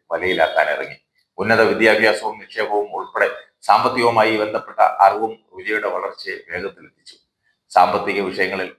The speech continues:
റുജയെ ജയിക്കാൻ മറ്റൊരാളില്ലെന്നായി. സൗന്ദര്യവും വാക്ചാതുര്യവും ഇതിന് അകമ്പടിയേകി.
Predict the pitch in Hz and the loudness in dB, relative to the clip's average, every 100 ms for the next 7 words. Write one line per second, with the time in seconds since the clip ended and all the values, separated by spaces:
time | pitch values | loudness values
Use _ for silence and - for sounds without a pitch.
0 | 92 95 101 101 87 92 - 85 82 95 | -14 -4 -2 -2 -6 -6 -6 -6 0 4
1 | 87 90 87 85 73 73 _ _ _ _ | 4 4 -6 -6 -8 -10 _ _ _ _
2 | _ _ _ - 87 90 92 90 90 87 | _ _ _ -2 2 2 2 2 2 -2
3 | - 85 90 - 101 90 87 85 85 _ | -6 0 0 2 2 2 -2 -6 -10 _
4 | - 87 87 - - - 85 80 82 73 | -16 -10 -10 -10 -12 -12 -6 -6 -6 -6
5 | 64 65 - | -6 -8 -12